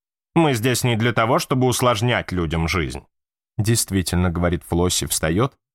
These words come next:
и протягивает руку женщине для рукопожатия. "Вы должны как-нибудь заглянуть в Чилкомб.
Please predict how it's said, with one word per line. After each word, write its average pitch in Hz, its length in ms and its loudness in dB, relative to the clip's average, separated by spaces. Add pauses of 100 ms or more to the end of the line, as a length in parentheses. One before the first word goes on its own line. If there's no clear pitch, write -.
(100)
и 143 40 4
протягивает 117 800 0
руку 92 300 -2
женщине 90 500 0
для 87 160 0
рукопожатия. 82 800 -2 (800)
"Вы 131 320 2
должны 120 420 2
как-нибудь 113 500 0
заглянуть 117 460 0
в - 80 -20
Чилкомб. 80 540 -2